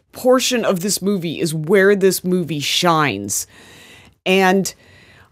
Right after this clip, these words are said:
unfortunately, and we've discussed this as we've looked at kind of, like, the, the arc of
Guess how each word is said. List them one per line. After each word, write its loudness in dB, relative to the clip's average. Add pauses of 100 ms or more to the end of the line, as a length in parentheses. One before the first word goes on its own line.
(140)
unfortunately, 4
and 2
we've 2
discussed 2
this 2
as 0
we've -2
looked 2
at -2
kind 0
of, -4
like, 2
the, -4
the -6
arc 2
of 0